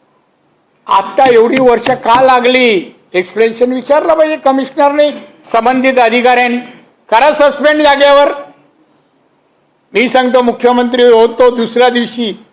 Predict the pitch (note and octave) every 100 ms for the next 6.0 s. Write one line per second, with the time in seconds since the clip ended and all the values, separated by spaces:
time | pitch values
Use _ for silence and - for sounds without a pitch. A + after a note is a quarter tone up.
0 | _ _ _ _ G#3 A3 B3+ A#3+ A#3 B3+
1 | A3+ A3+ A#3+ A#3 G#3 - - _ _ _
2 | _ _ _ _ _ _ - A3 A#3 A3+
3 | B3 B3 A#3+ A#3 B3 A#3+ B3 A3+ A#3 B3
4 | B3 B3+ B3+ B3 A3+ B3 B3 B3 B3 A#3
5 | A#3 A3 G#3+ _ _ _ F#3+ A#3 G#3+ D#3